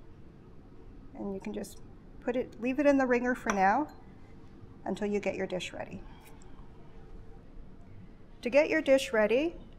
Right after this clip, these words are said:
you want to put three milliliters of worm ringer solu-, worm ringer solution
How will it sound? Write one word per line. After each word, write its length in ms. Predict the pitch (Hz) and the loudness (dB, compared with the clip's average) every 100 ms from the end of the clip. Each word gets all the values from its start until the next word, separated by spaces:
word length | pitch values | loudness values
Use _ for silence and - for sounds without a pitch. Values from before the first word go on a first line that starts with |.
| - | -6
you 140 | 220 | 0
want 240 | 214 226 | 2 2
to 80 | 247 | 0
put 340 | 233 220 214 - - - - - | 0 2 2 0 -12 -18 -18 -18
three 200 | - 254 | -4 0
milliliters 960 | 285 269 269 247 226 240 285 320 - - - - - | 2 6 6 6 4 4 4 2 -6 -16 -16 -14 -6
of 160 | - 190 - | -2 -2 0
worm 260 | 202 214 226 | 2 4 2
ringer 240 | 233 240 | 2 2
solu-, 460 | 240 - 233 233 226 - - - - - - | 0 -2 0 2 -2 -12 -16 -18 -18 -12 0
worm 220 | 208 220 | 0 2
ringer 260 | 240 247 | 2 0
solution 720 | 247 247 240 247 - 277 302 | 0 2 2 2 0 0 0